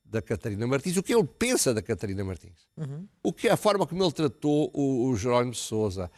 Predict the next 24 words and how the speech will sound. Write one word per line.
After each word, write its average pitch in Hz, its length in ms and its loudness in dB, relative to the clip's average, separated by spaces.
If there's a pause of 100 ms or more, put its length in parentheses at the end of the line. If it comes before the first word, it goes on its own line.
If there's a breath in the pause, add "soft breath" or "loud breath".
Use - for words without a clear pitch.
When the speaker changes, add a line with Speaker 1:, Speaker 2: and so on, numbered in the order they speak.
(160 soft breath)
Speaker 1:
a - 80 0
forma 202 300 4
como 165 160 -2
ele 180 80 6
atacou 160 520 2 (600 loud breath)
o, 156 80 2 (100)
o - 20 6
Rui 156 220 8
Rio, 139 340 4
et 120 140 4
cetera. - 320 -4
Portanto, 175 360 0
foi 165 180 4
um 147 180 4
erro 180 200 4
de - 60 -12
percepção 123 600 -2
sobre 120 300 -2
a - 20 -4
reação 113 340 0
dos 92 80 -10
portugueses. - 560 -18 (380 soft breath)
Terceiro 214 600 0
erro, 82 140 -10